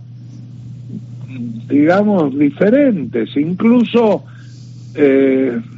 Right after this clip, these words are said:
vos fijate que los liderazgos,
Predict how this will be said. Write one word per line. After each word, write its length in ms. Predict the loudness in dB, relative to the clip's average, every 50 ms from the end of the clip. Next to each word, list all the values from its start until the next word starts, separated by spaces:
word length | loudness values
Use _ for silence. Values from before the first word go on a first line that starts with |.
| -20 -20 -20 -20 -20 -18 -18 -18 -18 -18 -18 -18 -4 0
vos 200 | 2 2 2 2 2
fijate 840 | 0 0 2 2 0 2 2 0 -2 -2 -2 -2 -2 -2 -2 -4 -8 -14 -18 -20 -20 -20 -18 -18 -20 -20 -20 -20 -18 -16 -16 -8 -2
que 180 | 0 2 4
los 240 | 4 4 4 4 2
liderazgos, 1160 | 0 0 0 0 2 2 2 2 2 2 0 0 -2 -4 -2 0 2 2 2 2 0 -2 -6